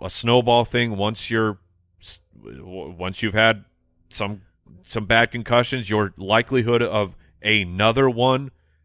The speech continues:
it is elevated. Uh, w-, w-, we had a, a two thousand nineteen review showing three point seven six times more likely. I mean,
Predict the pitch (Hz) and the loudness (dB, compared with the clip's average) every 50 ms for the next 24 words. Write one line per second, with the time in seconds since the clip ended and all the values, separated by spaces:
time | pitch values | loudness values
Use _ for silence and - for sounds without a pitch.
0 | _ _ - - 98 101 95 95 95 90 - - - 113 120 123 123 117 127 131 | _ _ -6 -2 -2 0 0 -2 -4 -6 -4 0 0 2 2 2 2 2 4 4
1 | 135 131 131 131 123 - - 104 107 107 101 95 92 - 95 90 80 82 92 98 | 4 4 4 2 0 -2 -2 0 0 0 0 0 -4 -10 -12 -14 -12 -10 -8 -4
2 | 92 98 95 98 95 87 - _ - 92 - - 117 110 - 110 107 104 98 98 | 0 0 0 0 0 -4 -8 _ -14 -14 -8 -6 -6 -4 -2 0 0 0 -2 -2
3 | 101 101 101 - 110 95 90 90 87 92 120 135 139 139 135 131 131 - - _ | -4 -6 -6 -6 -8 -8 -8 -8 -6 -2 0 2 4 4 4 2 0 -4 -10 _
4 | - - - 117 113 110 107 104 101 98 95 - _ _ _ _ _ _ _ _ | -8 -4 0 0 0 0 0 -2 -4 -6 -10 -14 _ _ _ _ _ _ _ _
5 | _ _ _ _ _ _ _ - 104 110 113 117 117 - - 110 113 120 117 - | _ _ _ _ _ _ _ -6 -2 0 0 0 0 -2 -4 -4 -4 -4 -6 -8
6 | - - 113 110 104 113 110 - - - 107 - - - - _ _ - - - | -6 -2 -2 -2 -2 -4 -8 -8 -8 -8 -8 -8 -12 -18 -20 _ _ -12 -6 -4
7 | 104 104 107 107 107 95 92 92 92 101 104 98 92 92 95 104 107 - 135 131 | -2 -2 -2 -2 -6 -8 -8 -4 -2 0 0 0 0 0 0 -2 -2 -2 -2 -2
8 | 120 107 104 107 107 104 | -2 -2 -2 -4 -4 -6